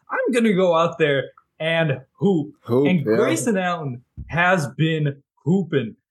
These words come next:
Speaker 1: recently. Especially, he put up a, what is it, tied for his season high in twenty-five, uh, with twenty-five points against the Raptors. He's had three straight double di-, digit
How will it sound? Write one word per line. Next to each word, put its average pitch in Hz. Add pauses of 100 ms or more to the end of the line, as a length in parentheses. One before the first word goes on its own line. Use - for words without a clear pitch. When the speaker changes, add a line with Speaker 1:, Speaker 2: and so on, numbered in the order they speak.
(180)
Speaker 1:
recently. 131 (100)
Especially, 190
he 180
put 214
up 208
a, 147
what 151
is 117
it, 113
tied 139
for 143
his 139
season 147
high 135
in 147
twenty-five, 139 (460)
uh, 131
with 151
twenty-five 156
points 151
against 139
the 131
Raptors. 131
He's 151
had 127
three 170
straight 165
double 151
di-, 135 (220)
digit 151